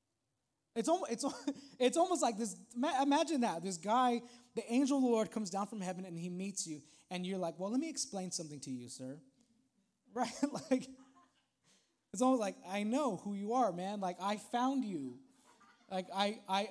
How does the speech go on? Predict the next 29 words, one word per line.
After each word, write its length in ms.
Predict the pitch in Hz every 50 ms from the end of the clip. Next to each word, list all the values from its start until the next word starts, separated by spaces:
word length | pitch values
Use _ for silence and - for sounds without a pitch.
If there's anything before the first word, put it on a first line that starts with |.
| - - - _ -
obviously, 560 | 185 233 269 262 294 277 254 262 - 226 208
Gideon, 320 | 165 160 208 208 208 208 214
I'm 140 | 185 185 185
talking 380 | - - 226 240 240 240 214 185
to 100 | - 202
you. 360 | 180 175 214 269 269 240 202
There's 180 | 185 185 185
a 60 | 190 190
lot 200 | 202 208 233 247
of 100 | 240 247
other 140 | 247 240
people 380 | 233 240 269 285 269 277 233 202
I 80 | 185 185
could 160 | - 226 208
have 80 | 202
went 200 | 196 254 302 - -
to, 220 | - 175 170 185 185 - - - _ - - - _
but, 120 | 208 214
uh, 100 | 220 214 196
but 280 | 202 226 214 208 220
no, 120 | 220 262 302
no, 100 | 277 220
no." 160 | 185 165 156
It's 120 | 165 160 -
like, 160 | 208 175 165
No, 140 | 196 202 202
no, 100 | 202 190
hold 260 | 175 151 190 180 147
on. 160 | 131 123 123